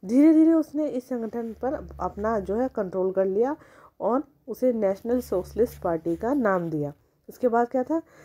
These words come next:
यह party बाद में Nazi Party के नाम से जानी जाती है। तो बेटा ध्यान रखिएगा,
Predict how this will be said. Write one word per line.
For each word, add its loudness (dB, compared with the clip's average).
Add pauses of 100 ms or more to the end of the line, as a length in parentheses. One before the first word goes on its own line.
(240)
यह 4
party 0
बाद 0
में 0
Nazi 0
Party -2
के -6
नाम -6
से -4 (320)
जानी 0
जाती -8
है। -8 (420)
तो -4
बेटा 0
ध्यान -4
रखिएगा, 0